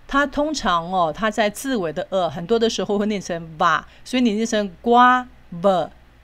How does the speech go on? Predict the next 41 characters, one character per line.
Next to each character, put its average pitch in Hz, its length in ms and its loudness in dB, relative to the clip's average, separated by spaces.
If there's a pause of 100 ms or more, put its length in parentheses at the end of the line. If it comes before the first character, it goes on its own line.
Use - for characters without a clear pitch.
(140)
呱、 240 80 0 (580)
哇 170 240 0 (180)
都 247 140 2
可 220 240 0
以， 202 100 -4
都 220 140 -2
是 233 140 -4
有 170 40 -4
人 165 140 -6
念 220 160 -2
的 190 80 -4
哦。 175 300 0 (240)
那 254 100 0
现 269 220 0
在 262 180 0
重 262 240 2
音 240 100 8
节 202 240 0
在 196 220 0
第 226 180 0
一 254 60 0
个 247 80 -4
音 220 180 0
节 170 300 -4
要 185 160 0
往 180 340 -4
高， 190 420 2
哦， 185 100 -4
念 202 180 -4
得 170 80 -6
高， 180 340 -4 (360)
呱、 214 100 2 (680)
哇、 175 380 -2 (580)
呱、 220 120 0 (640)
哇、 170 340 0 (480)
呱、 247 180 4
哇。 180 500 2 (1700)
两 185 260 -4
个 214 160 0
音 247 200 4
节， 175 480 -2